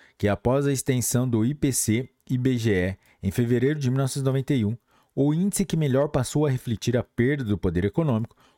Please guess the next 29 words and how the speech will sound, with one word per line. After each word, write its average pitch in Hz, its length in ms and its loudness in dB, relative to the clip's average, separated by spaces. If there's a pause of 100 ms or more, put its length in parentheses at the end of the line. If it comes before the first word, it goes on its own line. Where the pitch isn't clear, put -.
corroído 151 640 2
pelo 107 160 0
processo 90 480 0
inflacionário 113 600 -2 (240)
é 110 140 2
o 113 300 0
I 180 260 2
N 165 180 0
P 147 180 0
C, - 300 -2 (540)
calculado 110 680 2
pela 101 240 0
mesma 143 320 0
instituição 127 720 -2
à 82 60 0
impugnação 104 800 0
ao 104 100 0
cumprimento 127 460 -2
de - 60 -6
sentença 147 340 0
arbitral, 107 520 -2 (440)
em 98 80 -2
que 107 100 0
se 131 100 0
busca 135 440 0
a - 20 0
nulidade 127 480 0
da 117 100 0
sentença. 98 540 -2